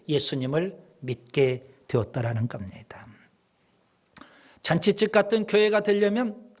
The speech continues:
나사로의 전도가 필요합니다. 물론 마르다의 봉사, 마리아의 예배 참 중요해요. 그런데 나사로의 전도가 있어야 돼요.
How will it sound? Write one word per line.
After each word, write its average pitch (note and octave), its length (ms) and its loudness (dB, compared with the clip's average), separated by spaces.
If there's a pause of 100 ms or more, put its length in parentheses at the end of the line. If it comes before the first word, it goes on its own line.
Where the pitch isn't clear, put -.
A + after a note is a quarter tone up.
(100)
나사로의 F3 560 0
전도가 D3+ 440 0
필요합니다. A#2+ 1000 -6 (1040)
물론 E3 500 4 (400)
마르다의 D#3+ 840 2
봉사, D#3+ 560 0 (460)
마리아의 E3 800 2
예배 E3 480 0
참 D3+ 200 -4
중요해요. B2+ 600 -6 (560)
그런데 C#3 540 -2 (580)
나사로의 D3 720 2 (540)
전도가 C3 500 -2
있어야 A2 400 -6
돼요. - 300 -20